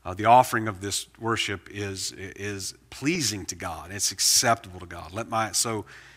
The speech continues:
uh, again, David's praying, "Let my prayer be acceptable, um, like the incense, like the evening sacrifice."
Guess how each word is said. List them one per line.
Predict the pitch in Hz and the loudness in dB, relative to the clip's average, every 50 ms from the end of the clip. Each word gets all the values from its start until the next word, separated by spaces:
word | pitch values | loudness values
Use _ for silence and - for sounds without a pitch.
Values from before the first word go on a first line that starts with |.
| - - - - | -20 -20 -18 -16
uh, | 90 - | -16 -14
again, | - 104 107 131 139 127 117 110 | -10 -2 2 6 6 6 6 6
David's | 107 120 120 110 110 107 | 4 4 4 4 2 -2
praying, | - - - 120 117 113 110 107 104 101 101 90 - - - - - | -4 -4 0 2 4 4 4 2 0 -2 -6 -8 -10 -14 -20 -18 -10
"Let | 107 113 131 131 | -4 -2 0 2
my | 127 120 117 | 4 4 2
prayer | 110 - - 131 123 117 113 110 | 2 0 2 4 6 6 6 4
be | 98 92 110 107 104 104 104 - - | 2 0 -2 0 0 -2 -2 -4 -8
acceptable, | 95 - - - - - - - 123 - - - 104 85 90 87 - - _ _ - | -2 2 4 6 6 6 6 6 4 2 0 -4 -10 -10 -12 -14 -16 -20 _ _ -12
um, | - 107 104 98 95 92 90 87 85 85 87 - - | -6 -4 -2 -2 -2 -4 -6 -8 -12 -16 -16 -12 -2
like | 107 113 120 120 - - | 2 4 4 4 2 -2
the | - 117 104 101 | -6 -4 -4 -4
incense, | 104 98 95 - - 101 98 98 98 - - | -4 -2 -2 -2 -2 -2 -4 -4 -4 -4 -2
like | 104 104 107 95 - | 0 0 -2 -2 -4
the | - 101 98 - - - | -8 -12 -12 -12 -14 -14
evening | 104 98 95 87 92 87 87 | -12 -12 -10 -10 -8 -6 -4
sacrifice." | - 110 104 101 - - 87 - 92 76 73 85 - | -4 -2 -2 -4 -6 -8 -10 -12 -12 -12 -12 -12 -12